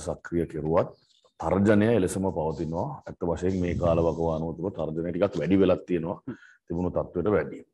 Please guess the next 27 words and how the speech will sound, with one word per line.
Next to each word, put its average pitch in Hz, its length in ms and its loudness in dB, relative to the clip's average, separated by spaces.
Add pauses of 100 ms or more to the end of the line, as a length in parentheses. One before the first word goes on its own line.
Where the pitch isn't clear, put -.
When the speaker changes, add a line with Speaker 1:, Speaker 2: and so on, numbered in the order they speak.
Speaker 1:
ඒ - 80 -16
නිසා 101 380 0 (380)
ආරක්ෂා 101 560 -2 (100)
වීම 98 280 2 (380)
මගියා 82 400 -6
විසින් 85 240 -6
කළ 73 160 -6
යුතුයි. 78 340 0 (480)
ඒ 87 60 -8
වගේම 92 420 2 (540)
අපි 104 580 2
මේ 90 340 -6
බස් 78 220 -8 (100)
හිමියන්ටත් 90 580 0
ඉතාම 85 400 0
පැහැදිලිව 82 500 -4 (580)
නීති 104 320 2
රීති 113 280 0
මාලාවක් 98 600 0
පනවලා 87 400 -2
තියෙනවා 87 440 -6 (220)
මේවා 90 240 0
අනුගමනය 85 480 0
කරන්න 80 320 -2
කියන 85 200 -4
කාරණය. 80 320 0 (300)
Speaker 2:
හ්ම්. 104 100 -10